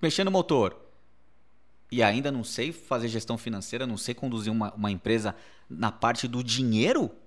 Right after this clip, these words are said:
Cara, fica em casa por enquanto, estuda um pouquinho mais, se prepara. Não mata o teu sonho, não. O teu sonho, ele é seu sonho, ele é legítimo, ele é, ele é importante. Mas,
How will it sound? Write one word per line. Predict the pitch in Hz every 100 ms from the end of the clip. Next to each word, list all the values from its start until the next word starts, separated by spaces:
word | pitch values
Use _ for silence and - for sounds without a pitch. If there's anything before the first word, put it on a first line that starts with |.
| - - - - - -
Cara, | 90 87 131 120 82 -
fica | - 90 127
em |
casa | 143 160 165
por | 160 156
enquanto, | 147 123 123 151 -
estuda | - - 117
um |
pouquinho | 120 135 151
mais, | 139 127 139 -
se | -
prepara. | 123 120 117 117 127 147 156 - - -
Não | 104 107
mata | 110 131 -
o |
teu | 175 156
sonho, | - 151 139
não. | 120 123 143 160 - -
O |
teu | - 113
sonho, | - 127
ele | 131 120 113
é | 113
seu | - - 160
sonho, | 190 - 127 131 123
ele | 104
é | 104 101 - - - - -
legítimo, | 113 170 127 147 156 160 143 127
ele | 113 113
é, | 104 101 95 - - -
ele | 107 104
é | 110
importante. | 180 202 185 151 147 165 185 - - - -
Mas, | 117 135 156 - -